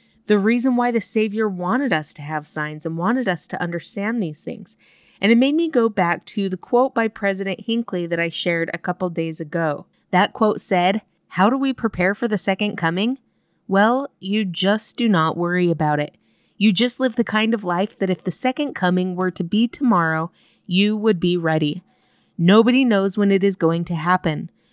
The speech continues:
No one knows when the Savior is coming, not even the angels in heaven. Our responsibility is to prepare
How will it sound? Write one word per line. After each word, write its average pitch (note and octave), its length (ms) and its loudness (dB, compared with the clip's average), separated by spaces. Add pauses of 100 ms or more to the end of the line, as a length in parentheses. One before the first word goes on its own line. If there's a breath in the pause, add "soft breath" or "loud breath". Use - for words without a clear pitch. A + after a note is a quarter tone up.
(160)
No G3 260 4
one C#4 240 2
knows F3 300 0
when G3+ 100 4
the A3 80 4
Savior E3+ 460 0
is F3+ 100 -2
coming, G3+ 460 -2 (260)
not F3+ 220 2
even G3+ 260 2
the G#3+ 100 2
angels F#3 360 -2
in F#3+ 100 0
heaven. E3+ 400 -4 (320)
Our A3+ 300 2
responsibility G3 1300 2 (260)
is F3+ 240 2
to G3 160 0
prepare A3+ 800 0